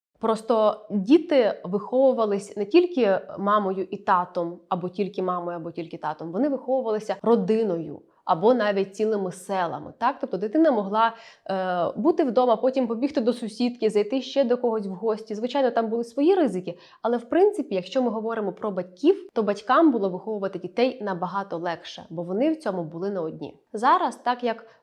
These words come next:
е, устрій сім'ї, склад сім'ї дещо змінився, і ми вже не живемо родинами здебільшого, а живемо своїми, е, невеличкими сім'ями, то батькам дійсно важко, тому що вони постійно повинні бути зі своїми дітьми. І це справді виснажує, як би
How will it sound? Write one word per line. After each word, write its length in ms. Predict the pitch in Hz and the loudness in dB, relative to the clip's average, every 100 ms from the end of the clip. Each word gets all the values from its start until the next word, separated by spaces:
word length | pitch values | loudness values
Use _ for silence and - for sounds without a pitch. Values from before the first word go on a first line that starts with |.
| - | -8
е, 220 | 196 190 | -4 -2
устрій 640 | 185 - 269 262 233 202 180 | -4 -2 -2 0 -2 -2 -4
сім'ї, 500 | - 202 190 226 247 | -4 -2 -2 -2 -4
склад 440 | - 214 220 220 | -4 -4 -4 -4
сім'ї 520 | - 196 190 247 247 | -4 -4 -2 0 0
дещо 340 | 175 202 208 196 | 0 -4 -4 -4
змінився, 600 | 208 208 220 285 - 269 | 0 2 0 -2 -2 -2
і 120 | 214 | 0
ми 140 | 214 | -2
вже 140 | 214 202 | 0 -2
не 100 | 196 | -4
живемо 440 | 185 196 196 170 | -2 -2 0 -2
родинами 560 | 170 160 240 277 247 240 | -2 0 2 2 2 0
здебільшого, 640 | 208 208 226 220 190 180 | 0 -2 -4 -8 -6 -4
а 60 | - | -4
живемо 420 | 175 175 190 175 | -6 -2 -2 -2
своїми, 580 | 175 - 175 196 175 160 160 - - | -4 -6 -4 -2 0 -2 -8 -20 -14
е, 240 | 175 165 165 | -10 -6 -2
невеличкими 760 | 196 202 202 202 - 170 165 | -2 0 -2 -4 -6 -6 -6
сім'ями, 560 | 165 254 302 285 262 233 | -6 0 2 4 2 0
то 140 | 220 | -2
батькам 360 | 208 - 277 247 | -6 -2 0 2
дійсно 300 | 226 - 214 | -2 -6 -6
важко, 380 | 214 190 - 160 | -2 -2 -4 -8
тому 200 | 170 196 | -6 -6
що 160 | 214 | -6
вони 160 | 214 226 | -2 -2
постійно 800 | 226 247 - - 214 240 277 285 | 0 -4 -6 -8 -2 0 2 2
повинні 520 | 285 180 196 233 214 | 0 -2 0 2 0
бути 280 | 170 220 208 | -4 -8 -10
зі 80 | 185 | -10
своїми 400 | 185 196 196 180 | -8 -6 -4 -4
дітьми. 320 | 208 190 160 | -6 -6 -8
І 20 | |
це 360 | - 226 220 - | -4 -2 -2 -6
справді 440 | - - 220 202 185 | -14 -4 -2 0 -2
виснажує, 640 | 175 - 196 240 220 185 | -4 -2 0 0 -2 -2
як 240 | 175 175 175 | -2 -4 -2
би 200 | 175 | 0